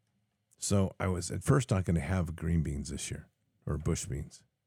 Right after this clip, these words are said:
And then I thought about it. I'm like, "Oh, that's dumb."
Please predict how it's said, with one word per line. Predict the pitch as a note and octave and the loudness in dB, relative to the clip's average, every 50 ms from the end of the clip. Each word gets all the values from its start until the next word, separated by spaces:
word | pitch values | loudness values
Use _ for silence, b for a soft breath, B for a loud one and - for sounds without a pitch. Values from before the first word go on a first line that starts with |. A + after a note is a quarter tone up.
| _ _ _ _ _ _ _ _ _ _ _ _ _ _ _ _ _ _ _ _ _ _ _ _ _ _ _ | _ _ _ _ _ _ _ _ _ _ _ _ _ _ _ _ _ _ _ _ _ _ _ _ _ _ _
And | - F#2 G#2 | 0 2 2
then | A#2+ A2+ | 4 2
I | G2 | 2
thought | F#2+ - G2+ G2+ F#2+ | 0 0 2 2 2
about | E2 D2+ D#2+ C#2+ | 0 -2 -4 -6
it. | C#2+ D2+ | -6 -4
I'm | D#2+ | -4
like, | E2+ E2 E2 - | -4 -4 -2 -2
"Oh, | E2+ | -2
that's | E2+ G2 G#2 - - | 0 0 -2 -2 -6
dumb." | - - - - E2+ E2+ | -10 -12 -12 -12 -12 -12